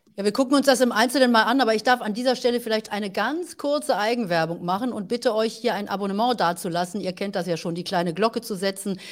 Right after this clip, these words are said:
Dann verpasst ihr nämlich auch keinen Money Talk mit so großartigen Gästen wie Hendrik Leber. Und wir wollen uns die einzelnen Aspekte jetzt natürlich nochmal anschauen, weil du gerade Amazon erwähnt hast. Das ist ja genau das, was viele Anleger jetzt erleben, die jetzt erst in den letzten ein, zwei Jahren eingestiegen sind.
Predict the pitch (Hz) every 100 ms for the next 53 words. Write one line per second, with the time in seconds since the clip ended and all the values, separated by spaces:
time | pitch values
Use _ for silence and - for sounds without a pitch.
0 | - 190 208 202 185 220 214 185 180 175
1 | 175 - 170 165 190 196 214 185 185 185
2 | - 185 180 190 170 170 180 170 180 180
3 | - 175 170 - 160 202 247 233 - 196
4 | 180 180 175 190 214 196 196 180 208 226
5 | 220 - 208 190 233 240 226 220 - -
6 | 196 196 220 220 202 202 202 214 196 190
7 | 175 190 233 175 175 175 180 175 180 170
8 | 202 185 170 160 190 254 240 - - -
9 | - 160 - 196 190 180 170 175 175 190
10 | 175 - 220 220 208 202 - 190 208 196
11 | 180 185 180 175 170 220 226 226 - -
12 | 202 202 - 202 202 214 190 202 196 208
13 | - 208 185 196 190 180 202 233 160 160
14 | 156 - 165 151 165